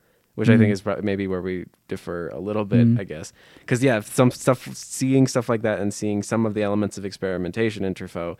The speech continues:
Speaker 1: and
Speaker 2: Mm.
Speaker 1: being able to see that that's the artist doing that is, it's probably why I'm, I'm
Speaker 2: Okay, yeah.
Speaker 1: still into auteur theory. Like, it, it's because I like being able to be like, "What is this person doing?"
Speaker 2: Well, and that's why I love Sidney Lumet so much, because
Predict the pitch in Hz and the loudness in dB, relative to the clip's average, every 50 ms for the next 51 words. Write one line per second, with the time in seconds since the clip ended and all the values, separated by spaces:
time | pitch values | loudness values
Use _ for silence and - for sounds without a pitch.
0 | _ _ _ 113 113 113 110 107 104 110 110 110 107 101 101 98 98 101 - - | _ _ _ 2 4 4 6 4 4 2 2 2 2 2 0 -2 -2 -4 -2 -4
1 | 110 98 101 92 - 92 - - - - 65 80 90 90 87 - - - 110 104 | -2 -2 -2 -2 -4 -6 -6 -6 -8 -6 -4 -2 -2 -4 -4 -4 -2 0 0 0
2 | 98 92 85 71 - 107 - - 117 - - 123 117 117 107 113 110 104 98 98 | 0 0 -2 -4 -6 -8 -8 -8 -6 0 2 4 4 4 4 4 2 2 2 2
3 | 101 98 98 98 98 - - - - _ _ - 113 131 131 131 104 - 127 120 | 2 2 2 0 0 -2 -6 -12 -20 _ _ 4 6 8 8 8 8 6 2 2
4 | - - 151 147 135 127 120 117 123 117 113 110 110 107 123 101 95 104 101 - | 4 6 8 8 10 10 10 8 8 8 6 4 4 2 2 2 2 2 2 0
5 | - 117 104 101 101 - - 101 101 101 101 101 104 104 - _ _ _ 110 104 | 0 0 0 0 0 -2 -2 0 2 2 2 2 0 -2 -4 _ _ _ -2 0
6 | 101 - - 101 110 110 82 104 110 98 - 117 110 - - 120 101 101 104 101 | 0 -2 -2 -2 -2 0 0 0 -2 -2 -2 -4 -4 -2 -2 -2 -2 0 0 0
7 | 98 98 98 101 101 95 - - 110 104 101 98 95 92 95 95 92 95 95 92 | 0 0 0 0 0 -2 -2 0 2 2 2 2 0 -2 -4 -6 -4 -4 -4 -4
8 | 90 90 - 95 95 101 104 101 104 101 101 95 90 98 92 - - - 92 92 | -6 -8 -10 -10 -6 -4 -4 -2 -2 -4 -4 -4 -6 -6 -8 -6 -6 -8 -6 -6
9 | - - 85 85 87 95 92 104 123 151 175 214 - _ _ _ - _ _ _ | -6 -6 -6 -6 -4 -4 -2 0 0 0 -2 -2 -6 _ _ _ -20 _ _ _
10 | _ _ 156 156 208 202 - _ _ _ _ - 147 165 156 190 208 - - 196 | _ _ 8 10 10 10 6 _ _ _ _ 0 2 6 6 8 6 8 8 8
11 | 175 151 - - 143 160 185 170 127 - - - 147 139 143 131 117 117 113 117 | 8 8 8 6 6 8 8 6 6 6 4 4 6 8 8 8 8 6 6 6
12 | 120 120 - - - - - - 127 127 123 120 117 113 - - - - - - | 4 4 0 -2 0 4 6 8 8 10 10 8 6 4 2 0 -4 -4 0 2
13 | 135 123 - 113 127 117 110 107 - | 2 4 6 6 6 6 6 4 -2